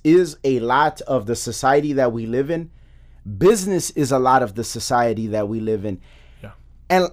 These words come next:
Speaker 1: like, Kamala Harris, her whole background is government.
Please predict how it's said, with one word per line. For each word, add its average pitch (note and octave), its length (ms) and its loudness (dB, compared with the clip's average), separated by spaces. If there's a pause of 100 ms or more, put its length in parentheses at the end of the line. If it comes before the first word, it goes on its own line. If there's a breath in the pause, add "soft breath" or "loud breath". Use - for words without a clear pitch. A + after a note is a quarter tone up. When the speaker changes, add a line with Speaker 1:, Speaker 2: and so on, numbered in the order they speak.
Speaker 1:
like, E3 200 2
Kamala F3 420 4
Harris, C#3+ 400 2
her A3 420 2
whole G#3 360 4
background F3 680 2
is B2 240 0
government. A#2+ 540 0